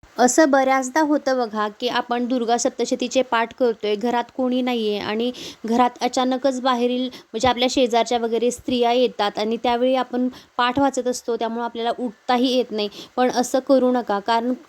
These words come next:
आपण ज्यावेळी देवीची पूजा करत असतो त्यावेळी देवी कुठल्याही स्वरूपात आपल्याला घरात येऊ शकते. मान्य आहे मला की दुर्गा सप्तशतीचे पाठ करताना उठायचं नसतं, बोलायचं नसतं, पण तरीही जर अशा वेळी एखादी सुवासीन स्त्री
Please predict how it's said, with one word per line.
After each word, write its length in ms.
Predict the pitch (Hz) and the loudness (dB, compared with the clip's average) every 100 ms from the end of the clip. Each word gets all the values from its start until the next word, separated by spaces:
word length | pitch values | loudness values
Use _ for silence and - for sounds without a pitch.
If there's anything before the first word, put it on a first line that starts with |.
| - - | -20 -6
आपण 320 | 247 - 277 | -4 2 4
ज्यावेळी 320 | 269 269 269 269 | 4 4 2 0
देवीची 400 | 269 247 247 277 | 0 -2 -4 -6
पूजा 360 | - 240 240 | -4 0 0
करत 260 | 240 247 240 | 0 -2 -4
असतो 220 | 233 226 | 0 0
त्यावेळी 280 | 240 254 269 | 2 2 2
देवी 280 | 262 254 254 | 2 2 0
कुठल्याही 720 | 277 - 240 247 240 277 320 - - | -4 -6 2 2 4 4 2 0 -14
स्वरूपात 460 | - 277 262 262 262 | 2 4 4 0 -2
आपल्याला 320 | 262 - 240 254 | -4 -2 0 0
घरात 280 | 240 247 247 | 2 0 2
येऊ 220 | 254 254 | 0 0
शकते. 380 | 247 262 - 214 - - 240 | 0 -2 0 -2 -4 -12 -2
मान्य 360 | 247 269 285 | 0 2 2
आहे 220 | 285 254 | 2 2
मला 360 | 247 214 208 226 | 0 -2 0 -2
की 180 | 247 240 | -2 -4
दुर्गा 300 | 240 226 240 | -2 0 0
सप्तशतीचे 640 | - - 240 247 233 262 | 0 -2 0 -2 0 -2
पाठ 300 | 254 226 233 | 0 0 0
करताना 500 | - 240 226 214 214 - | -4 -4 -4 -4 -4 -4
उठायचं 480 | 233 - 247 262 269 | -8 -2 0 2 0
नसतं, 380 | 247 - 226 208 | 0 0 -2 2
बोलायचं 440 | 240 233 226 262 | 2 2 2 0
नसतं, 280 | 254 - 214 - - - - - | -2 -2 -8 -8 -20 -20 -18 0
पण 140 | 262 247 | 0 4
तरीही 400 | 269 277 254 254 | 4 4 0 -2
जर 220 | 208 240 | 0 -2
अशा 280 | 233 240 262 | -2 -2 -2
वेळी 200 | 254 254 | 0 0
एखादी 420 | 240 247 247 247 | -2 -2 -2 -2
सुवासीन 540 | - 254 226 226 254 247 | -2 2 2 2 -2 -2
स्त्री 380 | - 269 247 | -2 -2 -2